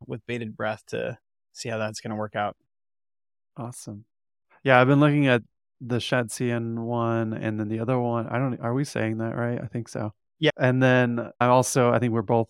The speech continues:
Speaker 2: Tailwind U I customers. I love
Speaker 1: Mm-hmm.
Speaker 2: all, being able to copy and paste some of those, or even just go look at, okay, how did you guys build this?
Speaker 1: Mm-hmm.
Speaker 2: So
Speaker 1: Yeah, I definitely
Speaker 2: big fan.
Speaker 1: lean on Tailwind U I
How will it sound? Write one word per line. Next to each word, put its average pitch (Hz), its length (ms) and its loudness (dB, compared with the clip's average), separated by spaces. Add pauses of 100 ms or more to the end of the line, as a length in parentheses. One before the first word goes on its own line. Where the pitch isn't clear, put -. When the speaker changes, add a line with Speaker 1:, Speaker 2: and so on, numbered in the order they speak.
(140)
Speaker 2:
Tailwind 110 400 0
U 104 160 -2
I 110 420 2
customers. 107 840 -8
I 110 100 -6
love 104 340 -4
Speaker 1:
Mm-hmm. - 140 -12
Speaker 2:
all, - 180 -4
being 107 140 -4
able 104 100 -6
to 104 80 -10
copy 110 320 -6
and 104 100 -10
paste 107 400 -10 (460)
some - 180 -8
of 110 80 0
those, 107 140 -2
or 156 180 4
even 135 200 4
just 117 180 -6
go 117 200 -2
look 113 300 -6
at, 113 140 -4 (100)
okay, 107 340 -8
how 117 460 -2
did 107 160 -8
you 117 100 -12
guys - 280 -10
build - 240 -8
this? - 280 -16 (340)
Speaker 1:
Mm-hmm. 110 280 -6
Speaker 2:
So 101 400 -8
Speaker 1:
Yeah, 135 200 2
I 165 120 4
definitely 233 420 8
Speaker 2:
big 160 60 6
fan. 135 60 6
Speaker 1:
lean 135 180 2
on 131 180 4
Tailwind 127 400 0
U 117 160 0
I 127 380 0